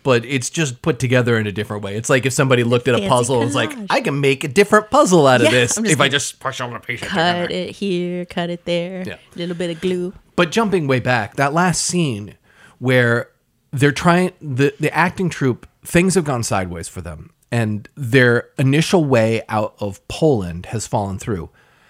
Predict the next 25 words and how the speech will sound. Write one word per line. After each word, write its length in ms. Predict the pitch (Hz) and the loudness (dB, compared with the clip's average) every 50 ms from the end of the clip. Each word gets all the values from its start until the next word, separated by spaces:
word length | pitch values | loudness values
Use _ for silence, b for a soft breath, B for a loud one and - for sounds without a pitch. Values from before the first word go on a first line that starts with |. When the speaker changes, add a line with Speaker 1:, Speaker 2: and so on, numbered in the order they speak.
| b b b b - | b b b b -8
Speaker 1:
Granted, 540 | 117 123 143 131 135 123 135 113 98 92 - - | -2 0 2 2 2 2 0 0 -2 -4 -8 -6
their 180 | 113 120 120 120 | 0 0 2 2
initial 380 | 120 117 117 113 - 113 101 | 2 0 0 0 -2 -4 -2
way 220 | 98 107 104 101 101 | -2 -2 -2 -2 -2
out 120 | 95 92 | -4 -6
of 120 | 90 87 - | -8 -10 -6
Poland 380 | - 147 131 117 107 101 95 95 | 0 2 2 2 2 0 -2 -2
only 240 | 117 110 110 104 | -4 -2 -2 -2
would 140 | 98 101 95 | -4 -4 -6
have 100 | 98 92 | -6 -6
gotten 500 | - 104 95 87 87 98 95 90 85 - _ _ _ _ _ | -6 -8 -8 -8 -8 -12 -12 -12 -14 -16 _ _ _ _ _
two 540 | - - 147 147 135 123 110 98 95 92 - 185 | -2 0 2 2 2 2 0 0 -4 -6 -6 -4
of 80 | - 113 | -2 -2
Speaker 2:
Yeah. 100 | 107 110 | -2 -2
Speaker 1:
the, 140 | 107 - 147 | 0 0 0
<laughs> 220 | 127 - - - - | 0 0 -2 -6 0
Speaker 2:
Just 180 | - 185 196 | 2 4 6
Speaker 1:
two 40 | 190 | 6
of 60 | 170 143 | 6 6
Speaker 2:
two 60 | 127 | 6
Speaker 1:
the 40 | - | 4
Speaker 2:
of 60 | - | 2
them 80 | 123 | 2
Speaker 1:
peop-, 60 | 131 123 | 0 0
Speaker 2:
out. 300 | 123 120 - - _ - | -2 -2 -6 -10 _ -12